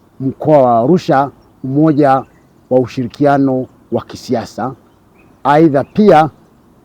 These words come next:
ni mgombea ubunge katika jimbo la Arusha mjini. Niko mbele yenu hapa kulaani na kuwaeleza kuhusu baadhi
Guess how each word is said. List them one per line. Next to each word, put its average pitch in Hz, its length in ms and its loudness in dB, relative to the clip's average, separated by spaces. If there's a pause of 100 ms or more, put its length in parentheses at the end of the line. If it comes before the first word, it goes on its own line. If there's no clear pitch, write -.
(160)
ni 147 120 0
mgombea 147 540 2
ubunge 151 600 2 (420)
katika 131 400 -4
jimbo 147 540 2 (680)
la 127 260 -2
Arusha 127 420 -6
mjini. 110 480 -2 (440)
Niko 156 680 2 (360)
mbele 131 420 2
yenu 196 320 6
hapa 135 580 -2 (560)
kulaani 156 800 4 (400)
na 131 140 -2
kuwaeleza 139 880 2 (320)
kuhusu 143 400 -6
baadhi 135 680 0